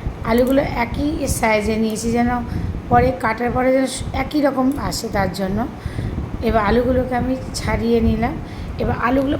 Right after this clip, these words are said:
পাতলা পাতলা করে কাটতে হবে, একদম পাতলা পাতলা, পাতলা পাতলা কেটে তারপরে লম্বায় আবার ওরকমই পাতলা পাতলা করে কাটতে হবে। দেখো, আমি দেখাচ্ছি সেটা।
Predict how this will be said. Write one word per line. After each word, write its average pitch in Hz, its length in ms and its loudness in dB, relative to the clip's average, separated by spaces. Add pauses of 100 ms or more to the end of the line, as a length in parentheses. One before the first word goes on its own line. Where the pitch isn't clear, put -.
পাতলা 320 560 -2
পাতলা 285 300 2
করে 294 240 2
কাটতে 233 340 0
হবে, 220 220 6
একদম 214 340 2 (1300)
পাতলা 220 280 2
পাতলা, 269 240 2
পাতলা 254 340 0
পাতলা 262 340 0
কেটে 269 340 0
তারপরে 240 380 2 (460)
লম্বায় 240 520 6
আবার 277 320 2
ওরকমই 285 500 4
পাতলা 240 260 2
পাতলা 214 280 0
করে 220 80 -2 (120)
কাটতে 208 280 -2
হবে। 208 180 2
দেখো, 214 280 0
আমি 233 200 0
দেখাচ্ছি 214 500 -2
সেটা। 208 320 -4